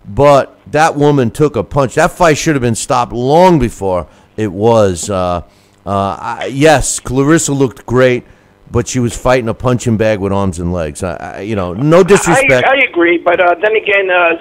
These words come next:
Speaker 2: Sylvia Sabatos has been in there with some tough fighters overseas. You know, that, that's where the, the big female talent pool is, is, is overseas. And, you know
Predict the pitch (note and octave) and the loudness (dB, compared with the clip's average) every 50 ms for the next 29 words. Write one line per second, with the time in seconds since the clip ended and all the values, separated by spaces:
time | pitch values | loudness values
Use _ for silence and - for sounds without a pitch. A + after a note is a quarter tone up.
0 | - - A3 G#3+ G3 G3 F#3 F3 - E3 D3 E3+ E3+ F3+ E3 E3 D3+ - - F#3 | -4 0 0 0 2 2 -2 -2 -2 -4 -2 0 0 0 0 -2 -4 -4 -4 -4
1 | F3 F3+ E3 - F3 D#3+ E3 E3 F3+ F3+ E3+ D#3+ D#3 D#3 D3 C#3+ B2+ - - D3+ | -4 -4 -4 -4 -4 -4 -4 -2 -4 -2 -2 -2 -2 -2 -4 -6 -6 -8 -8 -8
2 | C#3+ - - - E3 D#3+ - - - E3 E3 E3 D#3+ D3+ D3+ C#3+ D3+ - - - | -8 -8 -2 -2 -2 -2 -2 -4 -4 -2 0 0 0 -2 -4 -6 -8 -12 -16 -18
3 | - - - D3+ D#3+ E3 D3 D#3+ - - - F#3+ F#3+ F3+ D#3+ D3 C#3+ D3 D3+ D3+ | -18 -10 -4 -2 -2 -2 -2 -4 -6 -4 -4 -2 -2 -2 -2 -4 -6 -4 -4 -4
4 | D3+ D#3+ F#3 G3 F#3+ - G#3 G#3+ G#3+ - - F#3 F3 D#3+ D3+ D3 C3+ C#3 _ - | -2 -2 -2 -2 -2 -2 -4 -4 -4 -2 -2 -2 -2 -2 -4 -8 -8 -10 _ -12
5 | D#3 D3 C3+ - F#3 F3+ - - - - F#3+ F#3 F3+ E3+ D#3 C#3+ - - E3 E3+ | -12 -10 -6 -6 -6 -6 -6 -10 -16 -12 -10 -6 -4 -4 -4 -4 -6 -6 -6 -4
6 | F3+ F3 D#3 - - F3 E3 D3+ C3+ - - F3 F#3+ - E3 D3 C3+ - - - | -4 -4 -6 -8 -8 -8 -8 -8 -8 -6 -4 -2 -2 -2 -2 -4 -8 -12 -20 -20
7 | - - - - - - - - D#3 D3+ D#3 F3 F3 E3 - - F3+ F3+ F3+ D#3+ | -20 -20 -20 -20 -18 -14 -10 -10 -10 -6 -2 -2 -2 -2 0 0 2 2 2 0
8 | E3 D#3+ - - G3 A3 G#3+ F#3+ E3+ D3+ E3+ D#3 E3 D#3+ E3 E3 D#3 D#3 E3 D#3+ | -2 -6 -6 -2 0 0 0 0 -2 -4 -4 -6 -4 -2 -2 0 2 2 0 0
9 | - | -2